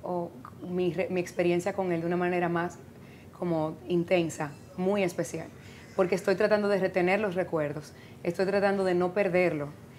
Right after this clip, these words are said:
de no olvidar su timbre de voz, de no olvidar lo que yo viví con él, eh, esa relación tan hermosa,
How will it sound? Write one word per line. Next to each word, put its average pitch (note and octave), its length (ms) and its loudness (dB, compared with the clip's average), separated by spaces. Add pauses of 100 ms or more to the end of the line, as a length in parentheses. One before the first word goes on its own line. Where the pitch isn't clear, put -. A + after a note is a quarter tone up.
(240)
de F3+ 100 2
no G3 480 4
olvidar F#3 540 4
su F3+ 160 -6
timbre F3 320 0
de E3+ 100 4
voz, F3+ 360 2
de E3+ 120 2
no F3 80 2
olvidar F3 520 2 (580)
lo F#3 160 4
que F3 120 4
yo F3 120 2
viví F#3+ 240 0
con F3 200 2
él, F3 360 2 (140)
eh, E3 580 0
esa F3+ 200 -2
relación F3+ 340 0
tan F3+ 120 0
hermosa, E3 500 -2